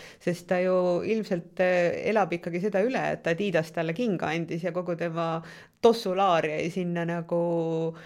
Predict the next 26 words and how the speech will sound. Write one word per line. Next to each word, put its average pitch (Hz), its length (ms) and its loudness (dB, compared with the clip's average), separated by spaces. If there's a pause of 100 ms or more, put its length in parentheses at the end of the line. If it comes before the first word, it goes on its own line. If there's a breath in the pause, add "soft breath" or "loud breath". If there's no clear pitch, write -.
(240 loud breath)
eh, 165 840 2
Adidasele 180 600 0
müüa, 196 340 0
et 156 100 -4
nad 165 220 -6
koostöös 170 640 0
ju, 156 360 -2
ta 160 180 2
ei 165 100 4
ole 165 120 4
ainult 165 360 0
muusik, 220 400 -2
ta 180 200 2 (300)
on 170 140 -2
ka 165 140 -2 (960)
disainer 165 600 2 (340 loud breath)
ja, 175 380 2
ja 170 240 0
siis, 185 340 -2
eh, 180 540 2
nüüd 196 220 -4
ta 180 120 4 (140)
kutsub 208 340 -2
ju 175 80 0
inimesi 175 380 -2
üles, 175 280 2